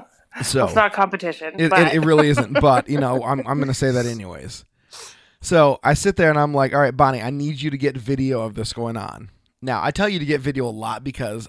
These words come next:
Speaker 1: I wanna see it, one, but two, it's great content to share with our listeners and post
Speaker 2: Mm-hmm.
Speaker 1: across our myriad of socials. And so you
Speaker 2: Right.
Speaker 1: send me this video of your neighbor's house, you see the carport kind of flapping in the wind,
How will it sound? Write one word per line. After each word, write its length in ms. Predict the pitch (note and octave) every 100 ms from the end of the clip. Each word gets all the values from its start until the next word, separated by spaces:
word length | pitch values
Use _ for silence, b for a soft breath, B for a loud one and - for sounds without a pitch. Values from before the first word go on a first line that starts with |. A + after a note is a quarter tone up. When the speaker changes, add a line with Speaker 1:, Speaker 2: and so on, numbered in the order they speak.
| _
Speaker 1:
I 140 | A#2+ D#3+
wanna 280 | E3 D3 B2+
see 220 | - A#2+
it, 100 | -
one, 360 | A2+ G#2+ G2
but 160 | A#2+ C3
two, 240 | - F3+
it's 180 | - -
great 380 | - B2 D3+ E3+
content 400 | E3+ C#3 C3+ A#2+
to 80 | A#2+
share 240 | - A#2+
with 140 | A#2 A2+
our 100 | A2
listeners 720 | A2 A#2+ B2 B2 A#2 A2 - B B B _
and 280 | C3 B2 A#2+
post 240 | C3+ A#2 F#2
Speaker 2:
Mm-hmm. 100 | F3
Speaker 1:
across 280 | A#2 A2
our 420 | - A2+ A2 G#2+ -
myriad 480 | C3 C3 B2 A2+ G2+
of 80 |
socials. 600 | - G#2+ F#2+ - - - - B B B -
And 100 | C#3+
so 80 |
you 180 | D#3 F#3
Speaker 2:
Right. 60 | E3+
Speaker 1:
send 160 | F#3
me 60 | F3+
this 200 | F3 E3
video 560 | C3 B2+ B2+ A2+ A#2+ - -
of 540 | B2+ A2+ G2 A2 - - _ -
your 220 | C3+ B2
neighbor's 420 | C3 C#3 D3 D#3
house, 400 | - A#2+ A2+ A#2+
you 80 | A#2+
see 140 | -
the 80 | C3+
carport 500 | - C3+ C3+ - C3
kind 200 | - C3
of 40 | A#2
flapping 440 | - A2+ A#2+ C#3
in 100 | C#3
the 100 | C3+
wind, 340 | C3 A2+ A#2+